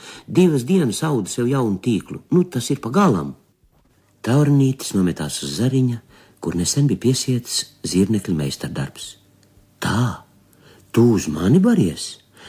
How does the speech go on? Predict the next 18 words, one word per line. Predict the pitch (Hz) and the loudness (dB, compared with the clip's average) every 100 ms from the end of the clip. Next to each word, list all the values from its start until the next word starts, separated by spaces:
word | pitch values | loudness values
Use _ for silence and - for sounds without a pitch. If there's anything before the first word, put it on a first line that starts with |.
| - - | -8 -2
Vai | 127 | 0
tad | 95 | 2
neredzi, | 123 139 87 - | 2 2 0 -2
cik | - | -6
es | 90 - | -4 -6
skaists? | - 113 185 - - - - _ _ _ _ _ _ _ _ - | -2 2 2 2 -6 -14 -14 _ _ _ _ _ _ _ _ -2
Ko | 110 | 2
līdz | 139 143 - | 4 4 2
tavs | 113 98 - | -2 -2 0
skaistums, | 139 139 - 101 82 - - - | 0 0 0 -2 -2 -8 -12 -8
ja | 95 | -6
pats | - 143 - | -2 -2 0
vairāk | 120 120 104 | 0 0 0
nekā | 107 92 92 | -4 -2 2
neproti, | 156 - 117 95 | 2 2 0 0
kā | - 95 | -2 -2
tikai | 113 95 | 0 2
lidināties? | 123 185 104 82 - - - - | 4 4 2 0 -2 -8 -12 -14